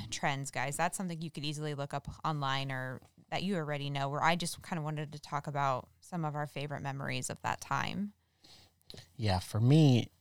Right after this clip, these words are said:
Speaker 2: uh, I was just finishing college. So I finished college in ninety-one. And I remember I just wore so much neon, neon green, neon pink.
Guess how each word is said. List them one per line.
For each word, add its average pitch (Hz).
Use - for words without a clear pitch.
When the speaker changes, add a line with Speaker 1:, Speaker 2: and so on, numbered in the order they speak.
Speaker 2:
uh, -
I 107
was 107
just 117
finishing 107
college. 98
So -
I -
finished 117
college 107
in 92
ninety-one. 92
And 92
I 107
remember 98
I 101
just 101
wore 92
so -
much 95
neon, 95
neon 98
green, 92
neon 101
pink. 95